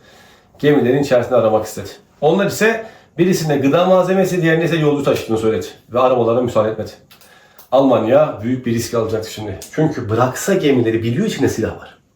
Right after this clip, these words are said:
Şimdi geminin geçmesine müsaade etse silah cephane kendisine saldırı olarak dönecek. Ya bu gemileri batırırsa? Amerika korkar bir de bunlara yardım etmez diye düşündü.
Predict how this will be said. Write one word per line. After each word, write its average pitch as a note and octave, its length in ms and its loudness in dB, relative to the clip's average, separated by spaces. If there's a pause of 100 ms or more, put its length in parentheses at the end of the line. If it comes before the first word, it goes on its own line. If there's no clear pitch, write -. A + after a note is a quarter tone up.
(640)
Şimdi - 560 0 (160)
geminin F#3 400 4
geçmesine G#3+ 420 4
müsaade G#3 360 2
etse A3+ 340 2
silah G3+ 360 0
cephane G3 360 2
kendisine D4+ 360 2
saldırı F#3 340 0
olarak C3 180 2
dönecek. A#2 480 -2 (880)
Ya D3 140 2
bu C#3+ 40 -4
gemileri B2 340 0
batırırsa? G2+ 400 -6 (760)
Amerika A2 420 0
korkar A2 440 -2
bir A#2 80 -2
de A2 100 2
bunlara A2 240 2
yardım G2+ 320 2
etmez G2 320 0
diye G#2 100 -4
düşündü. G2 380 -6